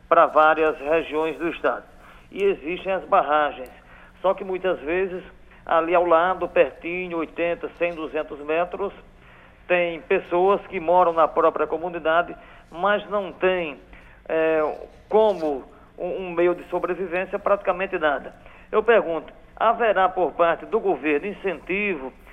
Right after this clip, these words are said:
também para essas pessoas, principalmente onde elas moram mesmo, às margens da barragem, a, a barragem de Santa Cruz, que o senhor deve conhecer, que fica na cidade de Apudi, a barragem Armando Ribeiro Gonçalves, enfim, a barragem de Umari, são várias barragens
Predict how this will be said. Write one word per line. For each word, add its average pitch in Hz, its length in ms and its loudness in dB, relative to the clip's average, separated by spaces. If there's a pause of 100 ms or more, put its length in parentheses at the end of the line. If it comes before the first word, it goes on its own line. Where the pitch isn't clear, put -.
(120)
também 175 200 2
para 175 180 2
essas 160 200 -4
pessoas, 170 500 -4 (140)
principalmente 208 540 0
onde 233 140 2
elas 220 260 2
moram 170 340 2
mesmo, 160 320 -2
às 165 120 2 (200)
margens 151 300 0
da 165 100 6
barragem, 147 580 2 (400)
a, - 420 4
a - 20 2
barragem 175 560 2
de - 120 -20
Santa 165 240 0
Cruz, 170 440 2
que 151 100 -10
o 151 80 -8
senhor 156 140 -6
deve 151 220 -2
conhecer, 156 460 -4 (320)
que 180 140 -2
fica 180 300 -2
na 160 160 2
cidade 160 200 2
de 151 40 4
Apudi, 147 360 -2
a 175 60 6
barragem 165 420 2
Armando 151 360 -4
Ribeiro 147 280 -4
Gonçalves, 143 560 2 (380)
enfim, 175 300 -4
a 170 60 6
barragem 165 400 4
de 160 60 -4
Umari, 160 400 2
são 196 140 -2
várias 175 320 2
barragens 196 520 0